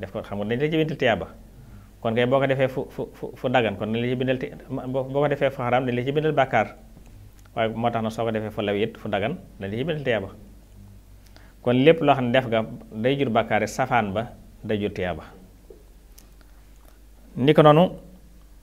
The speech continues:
la xadis boobu Muslim moo ko solo. Kon loolu dafa bokk ci ngëneel Yàlla yu màgg yi nga xam ne ci, yoo xam ne da ko, da ko, da ko jagleel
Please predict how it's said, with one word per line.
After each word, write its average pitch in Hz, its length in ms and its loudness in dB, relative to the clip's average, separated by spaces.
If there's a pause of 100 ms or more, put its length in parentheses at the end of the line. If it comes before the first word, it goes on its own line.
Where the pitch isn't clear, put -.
(120)
la 127 240 6
xadis 135 280 0
boobu 135 160 4
Muslim 139 240 2
moo 123 100 4
ko 135 80 -2
solo. 117 280 2 (2250)
Kon 147 140 6
loolu 156 160 10
dafa 147 60 0
bokk 151 200 6
ci - 100 4
ngëneel 151 480 6
Yàlla 131 200 8
yu 123 80 4
màgg 123 240 6
yi 120 100 4
nga 135 100 6
xam 123 200 2
ne 117 100 2
ci, 123 140 -2
yoo 120 240 -4
xam 123 120 -2
ne - 20 -2
da 113 60 2
ko, 107 100 -4
da 113 120 0
ko, 110 100 -6
da 113 120 0
ko 117 180 0
jagleel 120 520 2